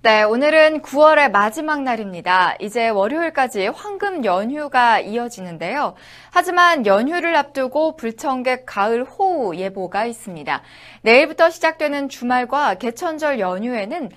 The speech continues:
소멸한 십칠 호 태풍 매기의 영향과 십팔 호 태풍 차바의 북상으로 전국에 비가 내린다고 합니다. 특히 연휴를 앞두고 북상하고 있는 십팔 호 태풍 차바에 관심이 모아지고 있습니다.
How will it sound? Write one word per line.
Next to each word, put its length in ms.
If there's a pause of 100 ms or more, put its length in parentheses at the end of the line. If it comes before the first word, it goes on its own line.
(160)
소멸한 500
십칠 380
호 80
태풍 440
매기의 440
영향과 680 (140)
십팔 420
호 100
태풍 460
차바의 560
북상으로 680 (240)
전국에 720
비가 320
내린다고 480
합니다. 460 (460)
특히 480
연휴를 360
앞두고 400
북상하고 560
있는 340
십팔 420
호 80
태풍 420
차바에 600
관심이 760
모아지고 500
있습니다. 500